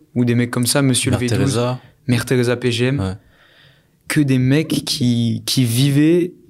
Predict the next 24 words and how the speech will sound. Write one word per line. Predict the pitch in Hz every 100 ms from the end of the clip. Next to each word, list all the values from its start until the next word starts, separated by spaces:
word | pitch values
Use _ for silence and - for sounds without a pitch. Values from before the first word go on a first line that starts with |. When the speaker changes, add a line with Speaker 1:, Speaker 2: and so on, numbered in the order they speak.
| _ _ _ - 117
Speaker 1:
qui, | 110
Speaker 2:
De |
leur | 127
Speaker 1:
qui, | 120
Speaker 2:
passion. | - 131 135
Speaker 1:
de | 131
leur | 127 123
passion, | 139 120 - 160
qui, | 165 131 117
qui | -
vivaient | 131 127 143
grâce | 131 139
aux | 139
jeux | 131
vidéo. | 127 127 127 - - -
Et | 127
en |
plus, | 131
c'était | - 139
une | 127
époque | 120 160 156
où, | 127 - - - 180 143 107 -
<clears throat> | - _ _ - -
pardon, | 123 120 107